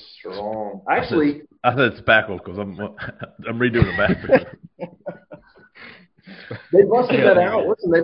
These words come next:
Speaker 1: busted that out in, uh, two thousand two, Penn State, the bowl game. They busted out black cleats in that bowl game and, uh, against a,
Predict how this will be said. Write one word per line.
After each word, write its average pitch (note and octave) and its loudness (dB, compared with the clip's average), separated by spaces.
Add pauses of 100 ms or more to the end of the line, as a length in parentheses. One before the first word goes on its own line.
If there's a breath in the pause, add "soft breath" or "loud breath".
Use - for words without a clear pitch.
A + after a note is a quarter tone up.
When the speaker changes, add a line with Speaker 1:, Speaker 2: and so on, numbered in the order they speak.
Speaker 1:
busted G3 -2
that E3 4
out D#3+ 0
in, C3 -2
uh, A2 -4 (340)
two D#3 -2
thousand D3+ -2
two, A2+ -4 (360)
Penn D3 -6
State, D3+ -4 (300)
the B2 -8
bowl D3 0
game. G2+ -10 (140)
They A2+ -6
busted C3 -4
out - -4
black A#2+ -6
cleats C3+ -10
in A2+ -16
that A2 -12
bowl C3 -2
game G2+ -10 (480)
and, A2+ -8
uh, G#2 -8 (580)
against B2+ -8
a, A2 -10